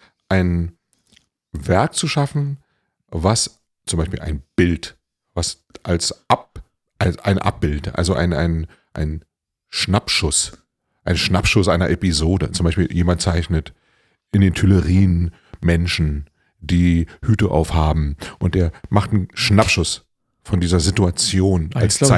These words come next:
Speaker 1: Zeitzeuge.
Speaker 2: übersteuert.
Speaker 1: Ja? Oh, das hat übersteuert.
Speaker 2: Nein, nee, das
Speaker 1: Ist
Speaker 2: war,
Speaker 1: egal, ist
Speaker 2: war ein
Speaker 1: egal.
Speaker 2: Spaß, das
Speaker 1: Das
Speaker 2: war ein
Speaker 1: war bloß ein,
Speaker 2: Prank.
Speaker 1: ach, das war bloß ein Schnips. Ja. Aber weißt du, was ich meine? Also,
Speaker 2: Ja.
Speaker 1: also, also das ist der Versuch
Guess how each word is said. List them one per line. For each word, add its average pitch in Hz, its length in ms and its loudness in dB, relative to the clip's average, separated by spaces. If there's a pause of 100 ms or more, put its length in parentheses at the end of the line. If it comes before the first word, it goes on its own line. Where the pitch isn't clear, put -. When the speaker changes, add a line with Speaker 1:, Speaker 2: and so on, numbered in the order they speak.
(160)
Speaker 1:
Zeitzeuge. 87 240 2
Speaker 2:
übersteuert. 113 600 -4 (100)
Speaker 1:
Ja? 101 140 2 (120)
Oh, 104 120 4
das 85 140 2
hat 110 80 2
übersteuert. 104 380 4
Speaker 2:
Nein, 110 140 -2
nee, 101 80 -2
das 104 100 -10
Speaker 1:
Ist 120 80 0
Speaker 2:
war, 139 100 4
Speaker 1:
egal, 78 320 0
ist 85 120 -6
Speaker 2:
war 123 80 2
ein - 40 -2
Speaker 1:
egal. 82 100 -2
Speaker 2:
Spaß, 101 360 0
das - 0 - (100)
Speaker 1:
Das 123 40 -2
Speaker 2:
war 135 100 4
ein 147 80 4
Speaker 1:
war 110 80 2
bloß 135 120 4
ein, 127 60 -2
Speaker 2:
Prank. - 140 -10
Speaker 1:
ach, - 40 -8
das 110 160 4
war 104 100 6
bloß 95 140 2
ein 87 60 2
Schnips. 95 380 0 (240)
Ja. 98 80 2 (240)
Aber 101 200 4
weißt 120 160 0
du, 143 40 0
was 123 60 2
ich 117 60 0
meine? 135 260 2
Also, 117 180 2 (160)
Speaker 2:
Ja. - 60 2
Speaker 1:
also, 104 160 4
also 95 240 2 (200)
das 113 200 2
ist - 220 -4 (160)
der 101 100 4
Versuch 107 600 2